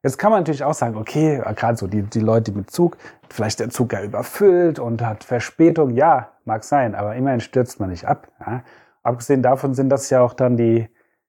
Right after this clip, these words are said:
die Geschichten, die man seinen Enkeln dann am Lagerfeuer erzählt. Wenn ich sag, „Boah, ich lag, saß mal im Flugzeug und da hab ich echt einen tollen Orangensaft getrunken.“ Das ist ja langweilig, aber wenn man sagt, „Boah, ich war im Zug, der war so voll, die Leute lagen in den Gepäcknetzen.“ „Boah,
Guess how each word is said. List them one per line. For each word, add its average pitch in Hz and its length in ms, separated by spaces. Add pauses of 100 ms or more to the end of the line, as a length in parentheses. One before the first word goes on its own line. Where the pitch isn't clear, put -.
(100)
die 113 80
Geschichten, 135 480
die 123 80
man 120 140
seinen 110 240
Enkeln 135 300
dann 113 140
am 98 200
Lagerfeuer 110 520
erzählt. 92 380
Wenn 104 100
ich 107 120
sag, 107 260 (260)
„Boah, 139 220
ich - 260
lag, 123 240
saß 139 340
mal 110 60
im 98 60
Flugzeug 131 480
und 113 80
da 101 100
hab 110 120
ich - 180
echt - 320
einen 127 80
tollen 151 280
Orangensaft 120 540
getrunken.“ 110 520 (360)
Das 120 160
ist 117 100
ja 123 60
langweilig, 123 460
aber 104 60
wenn 104 60
man 110 40
sagt, - 240
„Boah, 117 160
ich - 100
war 104 100
im 107 120
Zug, - 220
der 107 100
war 101 120
so 143 160
voll, 156 300
die 120 80
Leute 110 300
lagen 117 300
in 123 80
den 107 120
Gepäcknetzen.“ - 680 (340)
„Boah, - 260